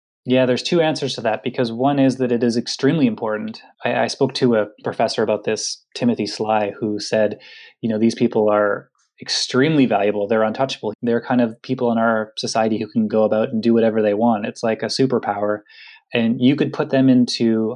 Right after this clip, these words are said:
hospitals, nursing homes, any high-risk places. I could imagine that the government might be inclined to give them wage top-ups or bonuses for taking on these kinds of jobs once we identify them, because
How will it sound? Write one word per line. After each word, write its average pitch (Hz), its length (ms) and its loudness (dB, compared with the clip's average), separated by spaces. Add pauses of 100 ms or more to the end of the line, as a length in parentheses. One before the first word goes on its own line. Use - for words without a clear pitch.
hospitals, 131 580 -2
nursing 123 360 0
homes, 127 680 2 (520)
any 139 180 2
high-risk 131 580 2
places. 127 640 0 (420)
I 131 200 2
could 143 160 -4
imagine 135 460 2
that 131 140 0
the 135 60 -2
government 123 400 0
might 123 220 -4
be 123 340 0
inclined 120 540 -2 (100)
to 113 460 0
give 117 220 0
them 113 340 -2
wage 113 420 0
top-ups 123 640 -6
or 131 220 -4
bonuses 113 840 0 (600)
for 117 140 -4
taking 120 340 -4
on 110 140 -2
these 117 180 0
kinds 120 240 0
of 113 60 -2
jobs 117 340 0
once 113 220 0
we 117 100 2
identify 113 480 0
them, 127 260 0
because 117 460 -2